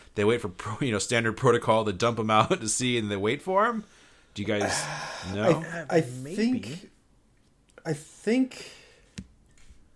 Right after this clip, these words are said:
Speaker 2: they had to
Speaker 3: I think they had
Speaker 2: They
Speaker 3: to hack that guy.
Speaker 2: I think they had to fish him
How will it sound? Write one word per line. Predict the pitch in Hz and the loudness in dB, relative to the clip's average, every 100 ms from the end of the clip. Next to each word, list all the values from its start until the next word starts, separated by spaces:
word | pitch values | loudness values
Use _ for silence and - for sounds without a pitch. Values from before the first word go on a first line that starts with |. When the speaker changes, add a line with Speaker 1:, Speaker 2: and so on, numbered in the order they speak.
| _ _ _ _ - - - - | _ _ _ _ -20 -20 -18 2
Speaker 2:
they | 156 | 2
had | 147 165 160 143 | 4 4 4 2
to | - 147 135 127 - - - - - - - - _ _ _ _ _ _ - - - - _ _ _ _ - _ _ _ _ _ _ _ _ _ _ _ - _ | -4 -2 0 -2 -8 -20 -20 -20 -20 -20 -20 -20 _ _ _ _ _ _ -20 -20 -20 -20 _ _ _ _ -20 _ _ _ _ _ _ _ _ _ _ _ -20 _
Speaker 3:
I | 190 | -10
think | 185 285 | -8 -4
they | 165 | -4
had | 135 127 | -2 -2
Speaker 2:
They | 175 | -2
Speaker 3:
to | 175 | 0
hack | 123 113 | -2 -4
that | 98 90 | -8 -14
guy. | 87 85 - | -12 -12 -6
Speaker 2:
I | 147 | 4
think | 214 220 | 6 8
they | |
had | 214 233 | 6 4
to | 175 | -2
fish | - - - 185 - | -6 -8 2 2 2
him | 180 156 | -6 -6